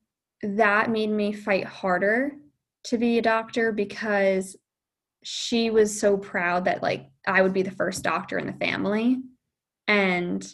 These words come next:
and she's not here now to, like, see it all.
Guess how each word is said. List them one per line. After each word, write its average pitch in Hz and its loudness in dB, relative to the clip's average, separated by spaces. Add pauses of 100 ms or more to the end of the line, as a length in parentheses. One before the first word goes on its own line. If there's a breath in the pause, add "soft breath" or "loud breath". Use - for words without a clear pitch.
(680)
and 202 0
she's 220 -4
not 214 0
here 208 2
now 190 2
to, - -4
like, 180 2
see 208 -2
it 190 2
all. 175 0